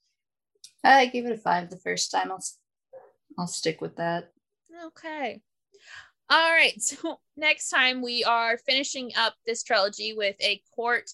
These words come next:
Speaker 2: of Ring, Ring, Wings and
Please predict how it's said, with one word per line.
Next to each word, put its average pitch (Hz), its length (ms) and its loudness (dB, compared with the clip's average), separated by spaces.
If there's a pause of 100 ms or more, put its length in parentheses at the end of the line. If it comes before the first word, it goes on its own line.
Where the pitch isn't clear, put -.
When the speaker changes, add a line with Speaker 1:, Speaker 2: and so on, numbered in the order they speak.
Speaker 2:
of 220 160 -2
Ring, 208 440 -8
Ring, 220 460 -6 (1400)
Wings 370 760 0 (120)
and 269 520 0